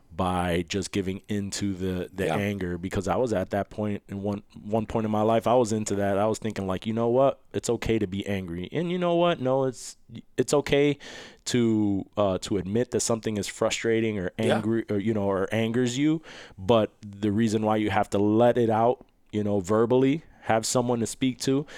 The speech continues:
Speaker 1: is to get it out and then get past it and then move the fuck on, man.
Speaker 2: You know, if it's energy, get it out of you. Get that bad shit
Speaker 1: Yeah,
Speaker 2: out of you.
Speaker 1: get that shit
Speaker 2: Get
Speaker 1: out
Speaker 2: it
Speaker 1: of there.
Speaker 2: off. Um, i-, i-, therapy, I'm a
Speaker 1: Mm-hmm.
Speaker 2: fan of that. I wouldn't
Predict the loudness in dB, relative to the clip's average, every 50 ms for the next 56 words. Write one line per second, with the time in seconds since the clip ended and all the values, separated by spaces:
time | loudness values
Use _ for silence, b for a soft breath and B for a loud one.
0 | B B -2 0 0 0 2 4 4 6 6 6 8 8 8 6 4 2 0 -2
1 | 0 0 0 -2 0 0 -2 0 2 2 4 4 4 2 4 4 2 4 2 0
2 | -2 -4 -4 -2 -2 -2 -2 -2 -2 -2 0 0 0 2 0 0 -2 -2 -2 0
3 | 0 2 2 2 2 0 0 0 -2 -2 -2 -2 0 0 0 0 0 -2 -2 -4
4 | -6 -6 -6 -4 -2 -2 0 0 0 0 0 0 -2 -4 -8 -8 -6 -4 -4 -2
5 | 0 0 -2 0 -2 -2 0 2 4 6 6 6 4 4 2 0 0 0 0 0
6 | 0 2 2 4 4 2 2 2 2 2 2 0 -2 -8 -12 -14 -16 -18 -20 -20
7 | -8 -4 -2 0 0 0 -2 -2 -4 -8 -10 _ -20 -8 -6 -6 -4 -4 -6 -6
8 | -4 -2 0 0 0 -2 -2 -4 -4 -2 -2 -4 -4 -6 -6 -4 -4 -2 -4 -2
9 | -2 -2 -2 0 -2 -2 0 0 0 -2 -2 -4 -6 -4 -4 -2 -2 -2